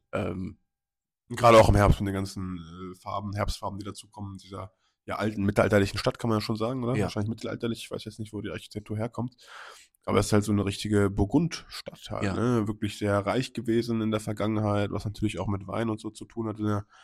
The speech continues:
Speaker 2: Unweit von Sancerre. Und immer noch eine Stadt, die lebt, ne? Also dreitausend Studierende hier, das ja auch nicht schlecht
Speaker 1: Krass.
Speaker 2: ist. Die École
Speaker 1: Zehn Prozent?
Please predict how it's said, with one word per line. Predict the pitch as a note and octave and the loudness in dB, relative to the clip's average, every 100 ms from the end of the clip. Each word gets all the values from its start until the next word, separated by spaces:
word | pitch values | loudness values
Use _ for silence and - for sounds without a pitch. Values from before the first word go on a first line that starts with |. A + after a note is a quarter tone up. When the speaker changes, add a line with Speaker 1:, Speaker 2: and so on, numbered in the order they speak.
| - - _ | -20 -20 _
Speaker 2:
Unweit | G#2+ A2 G#2+ G2+ | 0 4 4 4
von | - G2+ | 0 -2
Sancerre. | - G2 - G#2+ A#2 - - - - _ | 0 0 2 2 2 -2 -20 -20 -20 _
Und | A2 G#2+ | -2 2
immer | A#2+ | 6
noch | A2+ | 6
eine | A2+ | 4
Stadt, | - G#2 | 0 2
die | G2+ | 2
lebt, | A2 B2 - - - | 2 0 -6 -12 -6
ne? | A2+ | -2
Also | A2+ G2+ G2 | 2 2 2
dreitausend | - G#2+ A2 G#2+ | 4 4 4 2
Studierende | - G#2+ A#2+ B2+ A#2+ | -2 0 2 4 4
hier, | A#2 A2+ A#2 - | 2 0 -6 -14
das | G2+ | -14
ja | G#2 | -6
auch | A2+ | 2
nicht | B2 | 2
schlecht | - A#2 | 2 0
Speaker 1:
Krass. | A2 | 0
Speaker 2:
ist. | A2 - _ - - _ _ | -4 -6 _ -20 -20 _ _
Die | G2+ G#2+ G#2+ G#2+ G#2+ | -2 0 4 6 4
École | - A2+ | 2 4
Speaker 1:
Zehn | D3+ A2+ | 8 8
Prozent? | G#2 D#3 G#2+ - | 6 2 -2 -6